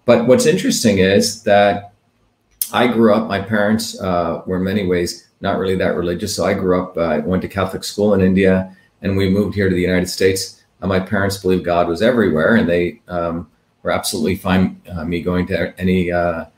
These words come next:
of the, any of the Christian denominations. So I've, uh, been fascinated with the life of Christ and try to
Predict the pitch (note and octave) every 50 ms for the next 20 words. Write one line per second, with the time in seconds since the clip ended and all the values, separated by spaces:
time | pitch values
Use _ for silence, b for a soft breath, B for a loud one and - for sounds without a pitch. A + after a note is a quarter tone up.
0 | _ _ _ - F2+ F2 F#2 F#2+ F#2+ G2 G2 F#2 F2+ F2+ - - F#2+ F#2 - F#2+
1 | F2 F2 E2+ F2 F2 F2 F2+ F2+ F2 F2+ - - - - - E2 A2 B2 C#3+ C#3
2 | - b b b b b b b _ _ - F2+ F#2+ F#2+ F#2+ F#2 F#2+ F#2+ F#2+ F#2+
3 | - _ - - A#2+ F#2+ F#2+ - A2 G#2+ G2 - - C3 A#2+ C#3 D#3 B2+ - D3
4 | B2+ A2+ A2+ A2+ A2 F#2+ F#2+ F#2+ - G#2+ F#2+ F#2 F#2 F#2 F#2+ - - F2 - _
5 | - F2+ F2+ F#2 - - F#2 - - A#2 A#2 A#2 A2 F#2 F2 -